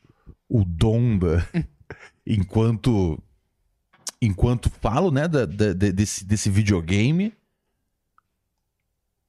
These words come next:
Speaker 1: conquistado à base
Speaker 2: Da morte de uma criança?
Speaker 1: da morte de uma criança.
Speaker 2: Sim.
Speaker 1: Então eu acho, eu acho que rolou uma, entendeu?
Speaker 2: É, mas eu acho que tem mais chance de ser essa criança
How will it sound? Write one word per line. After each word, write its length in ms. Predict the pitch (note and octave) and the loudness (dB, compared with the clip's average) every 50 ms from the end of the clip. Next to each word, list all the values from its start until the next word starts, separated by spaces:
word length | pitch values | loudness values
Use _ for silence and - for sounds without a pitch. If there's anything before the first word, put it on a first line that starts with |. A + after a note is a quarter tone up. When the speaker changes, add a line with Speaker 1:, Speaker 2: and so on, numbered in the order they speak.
| _ _ _ _ _ _ _ _ _ _ _ _ _ _ _ _ _ _ _ _ _ _ _ _ _ _ - - | _ _ _ _ _ _ _ _ _ _ _ _ _ _ _ _ _ _ _ _ _ _ _ _ _ _ -10 -4
Speaker 1:
conquistado 1000 | - B2+ A#2+ F#2+ - G#2+ - - - A#2 G#2+ G#2+ G#2+ A2+ G#2 G#2+ G#2+ G#2 G2 F2 - - _ _ _ _ | -2 -2 -2 0 -2 -2 -2 -2 0 0 0 0 0 0 0 2 2 2 0 -2 -4 -8 _ _ _ _
à 120 | - G2 F2 | -2 -2 0
base 800 | D#2 D#2 F2+ F#2 F#2+ F#2+ G2 F#2+ E2+ D#2+ D#2+ E2+ E2+ D#2 - - _ _ _ _ _ _ _ _ _ _ _ - _ | 0 0 0 2 2 2 2 0 0 -2 0 0 0 0 -2 -6 _ _ _ _ _ _ _ _ _ _ _ -20 _
Speaker 2:
Da 280 | - - D3 C3+ C3+ C3 | -20 -10 -6 -2 -2 0
morte 360 | C#3 C3+ C3+ C3+ - - D3+ | 0 0 0 0 -2 -4 -4
de 60 | C#3 | -2
uma 120 | C#3 C3+ C3 | -2 -2 -4
criança? 380 | - - C3 C#3 D#3+ F#3 F#3+ | -4 -6 -4 -4 -2 -2 0
Speaker 1:
da 80 | G#2 G2+ | 0 2
morte 400 | G2+ G2+ G2+ G2+ G2 G#2 - A#2+ | 2 2 2 2 2 0 2 2
de 80 | G2+ | 0
uma 160 | - - - G#2 | 2 2 0 -2
criança. 800 | - - - D3 C#3 G#2+ C3 B2 A2 A2+ A#2 A2+ - - E3+ G#3 | -2 -2 -2 0 2 2 2 2 2 2 0 0 -2 -2 -4 -2
Speaker 2:
Sim. 340 | F3+ B2 B2+ C3 C#3+ F#3 - _ _ _ _ _ _ _ _ - | -2 -2 -2 -2 -4 -6 -8 _ _ _ _ _ _ _ _ -2
Speaker 1:
Então 260 | D#3 C3 G2+ - D3+ C#3+ | -2 0 0 2 0 2
eu 160 | D#3 D3 C3 | 2 2 0
acho, 240 | C3 C3+ B2+ - - | 0 0 -2 -2 0
eu 160 | E3 D#3+ F3+ F3+ | 0 0 2 2
acho 380 | C3 B2+ B2+ A#2+ - - - | 2 0 0 0 -2 -6 -6
que 260 | - - C#3+ C3+ C3+ | -4 -2 0 2 2
rolou 400 | A#2+ G#2+ B2 B2+ B2 G#2+ A2 A2 A2+ | 2 2 2 2 0 0 -2 0 0
uma, 320 | A2 A#2 A#2+ C3+ A#2+ G2+ - - _ - - _ _ _ _ _ _ _ _ _ _ - | 2 2 2 0 0 -2 -6 -12 _ -20 -20 _ _ _ _ _ _ _ _ _ _ -2
entendeu? 420 | - A2+ B2+ A#2+ A2 G2+ B2 E3 A3+ | 0 0 2 2 2 2 2 2 2
Speaker 2:
É, 20 | |
mas 180 | C#3 C#3+ C3+ C3+ | 0 0 0 0
eu 120 | C#3 C3 | 0 0
acho 240 | C3 C3+ - - - | 0 -2 -4 -6 -8
que 120 | - D#3+ - | -8 -8 -6
tem 180 | - E3 D#3+ D#3+ | -2 -2 0 0
mais 200 | D#3 D#3+ E3+ - | 0 0 -2 -2
chance 300 | - D#3+ - - - C#3+ | -4 -4 -6 -6 -8 -10
de 80 | C3+ | -10
ser 160 | - - D3 | -8 -4 -4
essa 220 | D3 D#3 - - F3+ | -4 -4 -4 -8 -10
criança 760 | - - D#3 D3 C3+ B2 A#2+ B2+ D3+ - - - A#3 A#3 | -8 -6 -4 -4 -4 -4 -4 -6 -6 -8 -10 -12 -12 -12